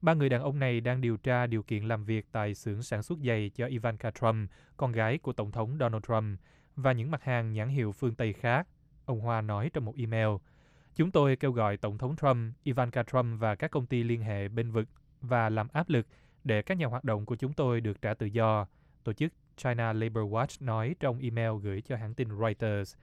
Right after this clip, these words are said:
Công ty nhãn hiệu Ivanka Trump từ chối bình luận, trong khi Tòa Bạch Ốc và ông Jamie Gorelick, luật sư của Ivanka Trump, không trả lời yêu cầu bình luận.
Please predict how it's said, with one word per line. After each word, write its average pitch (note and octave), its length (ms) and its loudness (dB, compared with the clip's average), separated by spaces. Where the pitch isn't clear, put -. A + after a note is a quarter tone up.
Công D#3+ 140 2
ty D#3 140 4
nhãn C3 160 2
hiệu B2 260 0
Ivanka C3 520 0
Trump A#2+ 460 0
từ A#2+ 140 4
chối A#2+ 260 2
bình D3 160 0
luận, G#2+ 340 -4
trong A#2 200 -4
khi A#2 320 -2
Tòa A2+ 160 -4
Bạch G#2+ 120 -4
Ốc D#3+ 220 0
và B2+ 120 -2
ông B2 180 -2
Jamie A#2 440 -2
Gorelick, A2+ 440 0
luật B2+ 160 0
sư C3+ 320 2
của A#2 120 -2
Ivanka B2+ 400 -2
Trump, A#2 340 0
không B2 200 -2
trả A2 120 0
lời A#2+ 140 2
yêu A#2 140 0
cầu A2+ 160 -2
bình G2+ 180 -2
luận. G2+ 300 -4